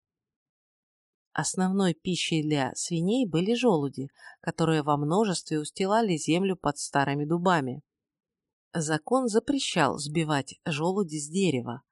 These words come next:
за исключением зимнего времени, однако кто и когда скрупулезно соблюдал законы?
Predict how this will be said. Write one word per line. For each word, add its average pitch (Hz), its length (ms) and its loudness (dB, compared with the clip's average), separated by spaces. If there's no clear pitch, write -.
за 165 180 0
исключением 170 760 -2
зимнего 156 500 0
времени, 135 540 -2
однако 160 500 0
кто - 320 0
и 185 140 0
когда 170 400 2
скрупулезно 165 760 0
соблюдал 156 540 2
законы? 147 600 2